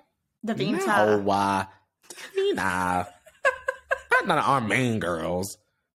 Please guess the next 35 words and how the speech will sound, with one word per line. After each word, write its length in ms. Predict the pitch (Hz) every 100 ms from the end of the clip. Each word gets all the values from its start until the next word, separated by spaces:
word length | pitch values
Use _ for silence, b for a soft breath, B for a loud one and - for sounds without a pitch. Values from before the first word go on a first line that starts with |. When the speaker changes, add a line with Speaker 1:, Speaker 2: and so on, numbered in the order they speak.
| -
Speaker 2:
It's 180 | 156 170
gotta 280 | 147 135
be, 180 | 131 131
like, 420 | 117 113 117 -
Speaker 1:
<laughs> 0 |
Speaker 2:
Davina 720 | - 101 110 104 110 101 98 90
or 140 | 87
Amanza. 340 | 82 - - 208
Speaker 1:
Oh, 120 | 226
you 160 | 240 240
think, 100 | 196
Speaker 2:
Like, 160 | 185
Speaker 1:
oh, 460 | 214 214 202 180 165 - _ _ _ - -
you 160 | 226
think 160 | 220 139
it 80 | 107
might 160 | 180
be 60 | 64
Speaker 2:
yeah. 80 | 62
Speaker 1:
probably, 240 | 190 180
like, 160 | 170 180
a 80 |
little, 400 | 180 180 175 170
like, 240 | 175 - -
off 180 | - -
to 100 | -
the 120 | -
side, 160 | - - - -
like 260 | 98 90 -
Speaker 2:
Yeah, 520 | 127 131 131 101 87
and 200 | 92 143
it, 220 | 156 120 131
not 260 | 190 214
Miss 200 | 113 101
Heather. 560 | - 120 160 - 233